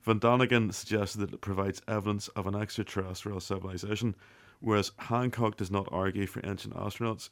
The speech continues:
He proposes Atlantis as the origin of a lost civilization. He suggests that in ten thousand B C,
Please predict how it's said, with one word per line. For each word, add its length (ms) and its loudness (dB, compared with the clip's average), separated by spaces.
He 120 -6
proposes 680 -4
Atlantis 600 -4
as 360 0
the 240 0
origin 680 0
of 300 -6
a 140 -6
lost 460 -4
civilization. 840 -2
He 120 4
suggests 380 6
that 100 0
in 120 2
ten 320 2
thousand 500 2
B 160 0
C, 400 2